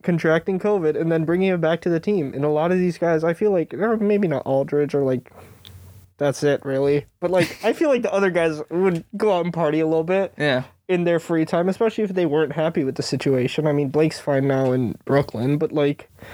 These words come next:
Speaker 1: I think it's also, it also helps you maintain covid protocols. It's, it's a win-win for both teams,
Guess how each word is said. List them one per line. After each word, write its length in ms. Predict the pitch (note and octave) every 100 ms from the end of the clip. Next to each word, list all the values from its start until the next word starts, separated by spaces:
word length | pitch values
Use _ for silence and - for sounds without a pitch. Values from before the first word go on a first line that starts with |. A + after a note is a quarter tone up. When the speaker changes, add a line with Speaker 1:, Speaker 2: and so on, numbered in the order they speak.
| - - - - - - _ -
Speaker 1:
I 120 | F3
think 260 | A#3 G#3 -
it's 200 | F#3 G3+
also, 340 | G#3 A3 F3
it 140 | F3 F#3
also 340 | E3+ F#3 F3
helps 300 | D#3 E3 -
you 80 | E3
maintain 420 | D#3 D3 E3 D3
covid 340 | C#3 D3+ E3 -
protocols. 580 | C3+ C3+ B2 A#2 C#3+ D3+
It's, 180 | D#3
it's 240 | E3+ D#3+ G3+
a 60 |
win-win 480 | E3+ D3+ D#3+ D#3 D3+
for 140 | D#3 D3
both 320 | D3 D3 -
teams, 600 | D3+ D3+ C3+ C#3 -